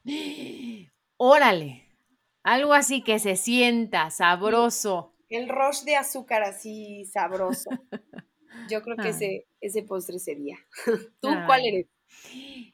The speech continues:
Speaker 1: Yo, dependiendo del día, pero fíjate que tengo ganas, ay, como de un alfajor.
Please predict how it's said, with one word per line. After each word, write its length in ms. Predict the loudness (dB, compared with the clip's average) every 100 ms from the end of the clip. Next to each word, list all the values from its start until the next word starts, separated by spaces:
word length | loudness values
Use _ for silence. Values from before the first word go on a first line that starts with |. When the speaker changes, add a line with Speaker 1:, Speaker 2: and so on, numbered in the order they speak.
| _ -18
Speaker 1:
Yo, 680 | -4 2 4 2 0 -12 -16
dependiendo 640 | 2 2 4 2 2 4
del 160 | 4 6
día, 480 | 6 6 4 0 -8
pero 140 | -4 -4
fíjate 420 | -4 -6 -6 -10
que 200 | -8 -10
tengo 520 | -8 -8 -8 -4 -4
ganas, 680 | -2 -2 -2 -4 -8 -10 -12 -18 _ _ -12
ay, 200 | -12 -8
como 260 | -8 -6
de 640 | -6 -6 -6 -6 -8 -10 _
un 160 | -6 -4
alfajor. 680 | -4 -8 -8 -6 -6 -10